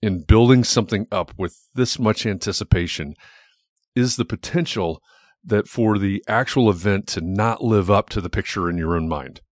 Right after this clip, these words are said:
But I'm here to tell you that James did not disappoint. And this is one of my favorite Context and Clarity live conversations. James even talks about the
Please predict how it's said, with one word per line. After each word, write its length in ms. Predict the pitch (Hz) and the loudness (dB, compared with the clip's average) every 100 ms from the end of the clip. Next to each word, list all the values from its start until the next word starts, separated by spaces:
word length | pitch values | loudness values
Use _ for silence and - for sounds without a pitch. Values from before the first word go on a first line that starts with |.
| _ _ _ _ _ _ _ - | _ _ _ _ _ _ _ -4
But 140 | 107 | 0
I'm 80 | 104 | 2
here 200 | 104 120 | 6 6
to 40 | 113 | 6
tell 280 | - 98 | 4 2
you 100 | 92 82 | 2 0
that 180 | 87 80 | -4 -2
James 400 | 107 98 87 - | 0 0 -2 -2
did 280 | 95 110 | 4 4
not 320 | 92 90 95 - | 4 0 0 -4
disappoint. 640 | - - - 67 - - _ _ _ - | -8 -8 -8 -10 -14 -20 _ _ _ -10
And 300 | 92 92 87 | -6 -4 2
this 320 | 127 - - _ _ _ _ | 2 2 -4 _ _ _ _
is 240 | 107 92 90 | -8 -6 -4
one 300 | 95 117 131 | 4 6 6
of 80 | |
my 160 | 117 113 | 4 2
favorite 580 | - 104 95 87 90 - | 0 -2 -2 0 -2 -2
Context 540 | - 101 98 98 - | -4 -2 -2 -6 -6
and 100 | 101 | -10
Clarity 380 | - 95 85 87 | -6 -4 -2 -4
live 580 | 82 82 82 85 80 - | -2 0 0 0 -4 -10
conversations. 1000 | - 80 76 76 - 76 - - - - _ _ _ _ _ _ _ - | -10 -8 -8 -10 -8 -8 -8 -14 -14 -16 _ _ _ _ _ _ _ -8
James 420 | - 110 110 - | 0 2 2 -2
even 340 | 127 120 135 131 | -2 2 2 2
talks 380 | - 107 - | 2 2 0
about 240 | 98 95 | -2 -2
the 80 | - | -2